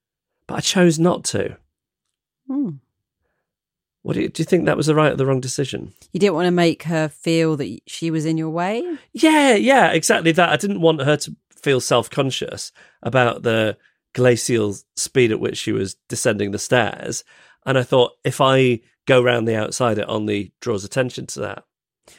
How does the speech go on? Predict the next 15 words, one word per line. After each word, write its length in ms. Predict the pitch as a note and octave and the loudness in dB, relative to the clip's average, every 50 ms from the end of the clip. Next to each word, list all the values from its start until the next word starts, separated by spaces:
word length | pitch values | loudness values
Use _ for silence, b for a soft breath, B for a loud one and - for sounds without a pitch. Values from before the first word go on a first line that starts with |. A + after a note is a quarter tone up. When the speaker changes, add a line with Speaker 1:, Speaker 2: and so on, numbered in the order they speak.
| b b | b b
Speaker 2:
Or 100 | - G3+ | -8 -8
she 140 | - - G3 | -6 -6 -8
could 180 | - - B3 A3+ | -4 0 2 4
have 160 | A#3+ B3 A#3 | 6 6 6
been 80 | G#3 G#3 | 6 6
Speaker 1:
However, 500 | A3+ B3 - F3+ C3+ G2+ - G#2+ C3+ D#3+ | 6 4 4 2 0 0 2 0 -2 0
Speaker 2:
Hmm. 340 | F#3+ E3+ D#3 D3+ D3 D3+ | 0 -2 -2 -2 -4 0
Speaker 1:
there 100 | E3+ D3 | 0 2
was, 440 | C#3+ C#3 D#3+ F3+ F#3 F3 D#3+ - - | 2 4 4 4 4 4 2 -2 -4
like, 260 | - C#3+ C3+ B2+ - | 0 0 0 0 2
a, 500 | C3+ B2 A#2+ A#2+ A#2 - B2+ B2+ B2 A#2+ - | 2 4 4 4 2 0 0 2 2 2 2
a, 120 | - A#2 A2+ | 0 -2 -2
a, 300 | A2 _ _ - - A#2 | -2 _ _ -6 -6 -4
a 20 | |
backlog 720 | A2 - C3 C#3+ D3 - - - - G#2 F#2 - - - | -2 0 -2 -2 -2 -4 -10 -6 -4 -4 -4 -4 -6 -12